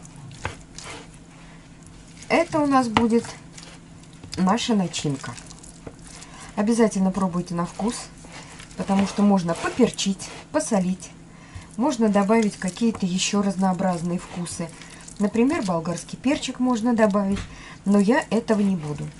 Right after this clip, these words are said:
делать. Я сделаю простой вот такой завтрак, картофельное пюре с жареным лучком.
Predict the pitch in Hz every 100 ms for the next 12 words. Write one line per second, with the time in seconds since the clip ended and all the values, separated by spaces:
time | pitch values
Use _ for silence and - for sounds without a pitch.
0 | - 151 151 147 151 - - - - -
1 | 185 330 247 220 247 202 - 196 202 -
2 | 190 147 - 170 - 160 156 151 147 285
3 | 330 - 269 - - 180 - 170 - 151
4 | 143 139 - 143 151 226 302 - - -
5 | - - - - - - - 165 147 147
6 | 170 226 226 208 190 196 - - 156 147